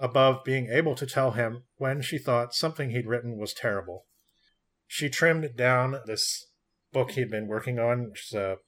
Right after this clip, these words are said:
book on occult research that he wanted to publish after the war, and it finally got published in nineteen sixty-six with both their names on it. I think that was the first time she was officially acknowledged.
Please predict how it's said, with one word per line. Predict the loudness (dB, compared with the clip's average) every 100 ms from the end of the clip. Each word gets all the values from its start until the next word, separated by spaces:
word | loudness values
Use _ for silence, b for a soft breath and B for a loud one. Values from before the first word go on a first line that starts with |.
| -8
book | -6 -4
on | -6 -4
occult | -4 2 2 2
research | -2 0 0 0 -2 -8
that | -8
he | -6 -8
wanted | -6 -8
to | -10
publish | -8 -6 -4 -6
after | -8 -10 -12
the | -12
war, | -6 -2 -2 -6 B B B B B _
and | -4 -4
it | -6 0
finally | 2 2
got | 0 -2 -2
published | -4 -4 -8
in | -8
nineteen | -6 -6 -6
sixty-six | -10 -10 -12 -18 -20 _ -4 -4 -2 -6 -6 _ -14
with | -12 -14 -2
both | -2 -2
their | -6
names | -4 -6 -6
on | -10 -10
it. | -10 -10
I | -4
think | 0
that | 2
was | 0
the | -4
first | -8 -8 -6
time | -4 -4 -4
she | -10
was | -10 -10 -16 b b b _
officially | 0 2 2 2 -2 -4
acknowledged. | -6 -2 -2 -2 -8 -18